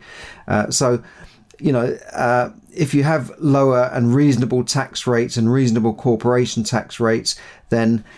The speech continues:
you, you will find usually that investment in, in the country goes up. Where you're gonna have high tax rates, like some of the European countries, you will find that companies will not want to invest there because the, the, a lot of their profits are gonna be paid out in tax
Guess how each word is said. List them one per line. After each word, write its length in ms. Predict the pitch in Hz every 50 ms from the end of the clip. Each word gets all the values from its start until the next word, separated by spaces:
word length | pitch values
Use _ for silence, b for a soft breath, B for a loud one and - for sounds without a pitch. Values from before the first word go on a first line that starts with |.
| B B
you, 140 | 120 123
you 320 | 131 - - - 135 127 120
will 240 | 120 139 151 147 139
find 320 | - - 113 107 113 113
usually 320 | 110 131 131 117 107 117
that 200 | 107 113 120 - -
investment 600 | - 127 117 107 143 131 131 - - 123 120 -
in, 280 | - 135 127 110 120 123
in 180 | - 135 120
the 80 | 113 113
country 400 | - - 123 113 104 - 113 110
goes 340 | 104 110 110 107 107 104 120
up. 280 | 131 107 95 - - B B B B B B B B
Where 160 | 123 131 127 127
you're 160 | 123 120 110
gonna 160 | 123 117 113
have 260 | 117 113 107 - - B B B B B
high 280 | - - 156 156 151 143
tax 360 | - - 127 - - - -
rates, 240 | 120 113 120 113 123
like 140 | 120 123
some 200 | - - 127 117
of 60 | 113 107
the 80 | 117
European 480 | 110 110 110 107 107 147 156 156 143 117
countries, 640 | 143 107 104 110 - - 113 107 107 110 104 B B B B B B -
you 100 | - 117
will 60 | 117 107
find 340 | - 123 113 110 110 110 113
that 160 | 120 - -
companies 560 | - 123 113 107 110 110 110 107 101 - B B B B B
will 420 | - 113 113 113 110 110 113 - - - - - - - - - - - - - -
not 260 | 196 135 120 127 -
want 240 | 143 131 135 170 180
to 100 | - 123
invest 380 | 107 101 87 107 101 - - -
there 140 | 113 117 117
because 380 | 120 127 127 127 117 - -
the, 420 | - - - 101 135 147 131 - -
the, 120 | 160 - -
a 100 | - 131
lot 140 | 123 131 120
of 80 | 110
their 100 | 117 117
profits 400 | 113 - - 147 127 - 143 -
are 40 | 107
gonna 120 | - 117
be 100 | 110 110
paid 300 | 107 - 120 117 113 107
out 160 | 110 104 107 -
in 80 | 104
tax 500 | 104 - - 127 123 123 - - - -